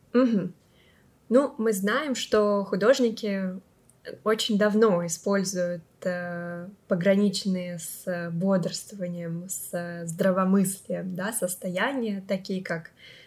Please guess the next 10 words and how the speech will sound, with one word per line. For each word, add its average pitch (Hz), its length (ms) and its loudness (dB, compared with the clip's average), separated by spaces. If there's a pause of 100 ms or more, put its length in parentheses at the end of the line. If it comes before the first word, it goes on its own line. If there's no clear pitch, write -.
сновидение, 196 1120 -2 (220)
видение, 196 720 -4 (400)
как, 220 420 -2
э, 196 340 -4
источники 214 600 0
вдохновения 185 720 -2
для 185 320 -2
создания 185 480 0
своего 185 420 -2
искусства. - 580 -4